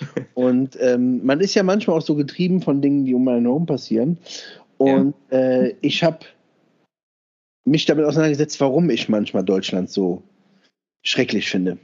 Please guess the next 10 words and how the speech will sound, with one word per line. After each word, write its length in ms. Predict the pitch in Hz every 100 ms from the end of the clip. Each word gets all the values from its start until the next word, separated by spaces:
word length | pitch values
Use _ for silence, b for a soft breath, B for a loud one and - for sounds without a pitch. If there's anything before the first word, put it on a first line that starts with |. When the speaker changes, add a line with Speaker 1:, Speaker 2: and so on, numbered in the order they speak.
| _ -
Speaker 1:
Mhm. 480 | 110 139 175 202 156 _
Mhm. 220 | 120 160 - _ -
Speaker 2:
Dann 200 | 135 165
hab 100 | 175
ich 140 | 165
aber, 360 | 175 180 175 -
äh, 160 | 156
auch 240 | 156 156 -
gedacht, 360 | 143 143 -
dass 360 | 120 113 - -